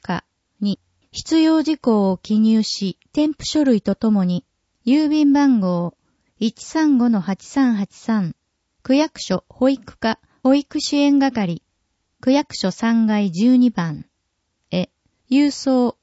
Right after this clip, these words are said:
ファックス、または持参。電話、三六四七九零八四、ファックス、三六四七八四四七。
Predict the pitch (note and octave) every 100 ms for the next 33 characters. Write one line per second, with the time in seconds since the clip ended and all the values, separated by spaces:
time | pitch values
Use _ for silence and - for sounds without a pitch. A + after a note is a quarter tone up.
0 | _ D#4 D#4 - - F3+ - _ F#3+ G3+
1 | C4+ A3 E3+ E3+ - F#3+ F3+ F3 - _
2 | _ _ _ _ _ _ _ - A#3+ C4
3 | B3+ A#3+ - _ _ _ _ - D4+ D#4
4 | D4+ D4+ G#3+ G3+ A#3 A#3 A#3 G#3+ F3+ -
5 | _ - C#4 D4+ D4+ D4 A#3 F#3+ - A3
6 | A3 G#3 D#3+ - _ _ _ _ _ -
7 | D4 - - F#3+ - _ _ _ _ -
8 | D#4 D#4 D4+ A#3 G3+ A#3 A#3+ A#3 A3+ F#3
9 | - _ _ - F#3 - C#4 D4 B3 G3
10 | A3+ A3+ A3 G#3 E3